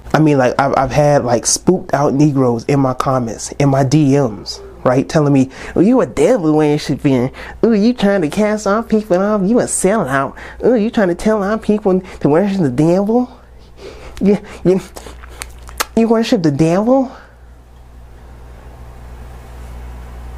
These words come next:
You dumbass." I don't know how many times I gotta tell you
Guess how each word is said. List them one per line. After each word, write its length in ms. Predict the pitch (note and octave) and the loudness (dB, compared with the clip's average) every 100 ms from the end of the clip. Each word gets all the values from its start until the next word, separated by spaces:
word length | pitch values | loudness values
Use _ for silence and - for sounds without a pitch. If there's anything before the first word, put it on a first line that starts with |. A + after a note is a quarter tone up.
| - | 2
You 140 | F3 F#3+ | 4 4
dumbass." 880 | A#2+ B2+ B2+ B2 B2 D3 - - - - - - - - - - - - - - - - | 2 2 2 2 2 0 -4 -8 -10 -16 -18 -18 -18 -18 -18 -18 -18 -18 -16 -16 -14 -6
I 40 | |
don't 160 | F#3+ F#3+ | -2 0
know 60 | |
how 100 | E3+ | 0
many 120 | F3+ D#3 | 0 0
times 240 | E3+ E3 | 0 2
I 60 | D#3 | 2
gotta 160 | C#3+ | 0
tell 280 | C3 E3+ E3 | 2 2 2
you 320 | D3 C3+ A#2+ | 2 2 0